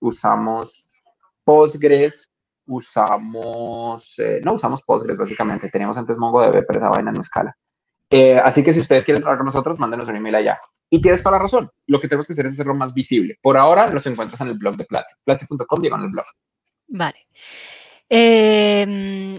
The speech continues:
Speaker 2: ahora una de Javier Sefer, que además es el C T O de Meneame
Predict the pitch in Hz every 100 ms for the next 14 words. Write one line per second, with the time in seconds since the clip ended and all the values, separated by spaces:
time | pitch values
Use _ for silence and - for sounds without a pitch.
0 | - 226 233 262 269 285 294 294 - -
1 | 226 220 226 - 240 208 180 147 _ _
2 | _ _ _ 185 180 170 165 170 170 190
3 | 180 175 170 175 180 190 180 190 185 185
4 | 175 175 175 175 175 175 220